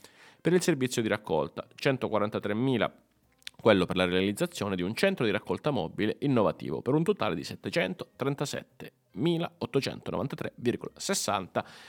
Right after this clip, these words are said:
euro. E speriamo che questi soldi arrivino presto e che vengano utilizzati per organizzare al meglio un servizio di raccolta differenziata dei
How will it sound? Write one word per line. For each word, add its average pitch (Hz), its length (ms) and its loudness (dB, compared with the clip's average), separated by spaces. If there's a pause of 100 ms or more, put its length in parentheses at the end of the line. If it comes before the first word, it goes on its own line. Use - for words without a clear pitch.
euro. 131 420 4
E 135 40 6
speriamo 139 300 2
che 127 100 4
questi 127 200 -4
soldi 131 260 4
arrivino 120 340 4
presto 110 300 2
e - 20 -20
che 113 100 -6
vengano 107 320 2
utilizzati 98 680 0 (360)
per 107 360 4
organizzare 113 880 6
al 123 200 8
meglio 101 540 4
un 113 340 2
servizio 98 600 0
di 98 120 0
raccolta 101 540 2
differenziata 101 1200 0
dei 90 460 2